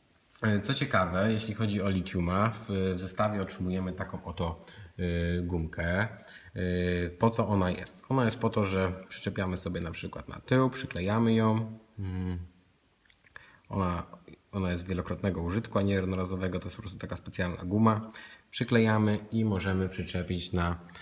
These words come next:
przykleić do tyłu naszego, y, smartfona, mm, w tym przypadku na przykład właśnie iPhone'a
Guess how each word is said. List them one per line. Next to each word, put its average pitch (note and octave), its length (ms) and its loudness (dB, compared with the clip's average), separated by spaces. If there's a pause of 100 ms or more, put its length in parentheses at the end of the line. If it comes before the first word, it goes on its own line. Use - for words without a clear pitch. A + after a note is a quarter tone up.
(120)
przykleić F#2+ 480 4
do F2 140 2
tyłu F#2 300 6
naszego, F2 540 0 (340)
y, E2 40 -2
smartfona, G#2 680 4
mm, F#2 560 0
w - 120 -16
tym F2 100 0
przypadku F2 380 -2
na E2+ 60 0
przykład F2 240 -4
właśnie - 260 -4
iPhone'a G2+ 480 4